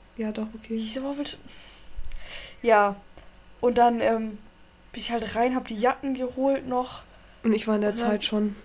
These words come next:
Speaker 1: eingeliefert, also im Krankenwagen.
Speaker 2: Ja, die war da schon in dem Krankenwagen, was weiß ich.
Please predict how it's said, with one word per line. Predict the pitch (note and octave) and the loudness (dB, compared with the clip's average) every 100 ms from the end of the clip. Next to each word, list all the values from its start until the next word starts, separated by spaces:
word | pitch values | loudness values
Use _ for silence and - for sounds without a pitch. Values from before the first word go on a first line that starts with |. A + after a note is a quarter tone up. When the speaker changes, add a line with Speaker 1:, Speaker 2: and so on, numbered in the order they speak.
| - | -6
Speaker 1:
eingeliefert, | G#3+ G#3+ G#3+ G#3 G#3+ - G#3+ - - - | 0 4 4 2 -2 -4 -6 -6 -12 -8
also | G3 | -6
im | F#3+ F#3+ | -4 -6
Krankenwagen. | - G#3 A3+ | -6 -8 2
Speaker 2:
Ja, | A#3 A#3 | 6 6
die | G3 | 6
war | A3 B3 | 6 6
da | A#3+ | 4
schon | B3+ B3 | 2 0
in | A3+ | -2
dem | A3+ A3 G#3+ G#3 G3+ A#3 - - - | -4 -6 -6 -8 -10 -14 -20 -18 -12
Krankenwagen, | - A#3 A#3 G3+ G3 G3+ G#3 | -6 -6 -6 -4 0 0 -2
was | G#3 | -4
weiß | A3 A3 | -4 -4
ich. | A#3+ A#3 | -4 -8